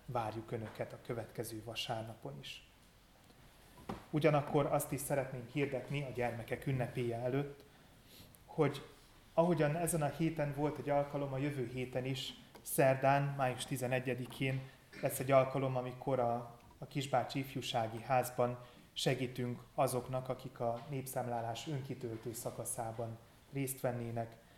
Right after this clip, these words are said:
Ugyancsak tizenöt és tizennyolc óra között várjuk Önöket sok szeretettel. És azt is szeretném hirdetni, hogy nálam is bátran jelentkezhet bárki, hogyha segítségre szorul ebben a kérdésben,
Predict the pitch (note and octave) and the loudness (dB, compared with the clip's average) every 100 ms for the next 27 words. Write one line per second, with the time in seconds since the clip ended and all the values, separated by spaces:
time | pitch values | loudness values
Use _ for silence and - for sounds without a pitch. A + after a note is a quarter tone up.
0 | - - F3 E3+ D3 C#3 C#3 C3+ - - | -20 -6 4 6 6 6 2 2 -6 -4
1 | E3+ C#3+ C3 C3+ B2 - C#3+ B2+ A2 A#2 | 0 2 0 -2 -6 -4 -4 -4 -4 -4
2 | A2+ A2+ B2+ A#2 A2 - - A#2+ A#2+ - | -6 -6 -8 -6 -8 -12 -10 -8 -8 -4
3 | A#2+ A2 A2 - A#2 G#2+ A2+ - - - | -2 -2 -6 -6 -6 -4 -6 -8 -16 -16
4 | - B2+ B2 A#2+ A2+ A2 A2+ - - D3 | -6 -4 -2 -2 -2 -2 -6 -8 -6 -6
5 | C#3+ - - - - - - - - B2+ | -6 -18 -20 -20 -20 -20 -20 -14 -2 -2
6 | - B2+ - C3 A#2+ B2 A2 D3 C#3+ B2 | -2 -6 0 0 0 -2 -2 0 2 0
7 | C3 A2+ A#2 B2 A#2+ A#2 A2+ - B2+ A#2+ | -2 -8 0 4 4 4 -2 -2 2 2
8 | - A2+ A#2 A2+ A2 - A#2+ - A2 A#2+ | 2 -4 -2 -2 -4 -8 -12 -10 -6 0
9 | A#2+ A#2+ - A#2+ - - - - - - | 0 0 -6 -8 -8 -20 -20 -20 -20 -20
10 | - - - C3+ - A#2+ A2+ C3 C3 C3 | -20 -20 -6 -4 -2 -6 -2 -2 0 -4
11 | - B2+ B2+ B2 B2 - - B2 B2+ B2 | -4 -2 2 2 2 -6 -2 0 2 0
12 | A#2+ A2+ - C#3 B2+ B2 A#2 - A#2+ | -2 -6 -2 0 0 0 -2 -2 -2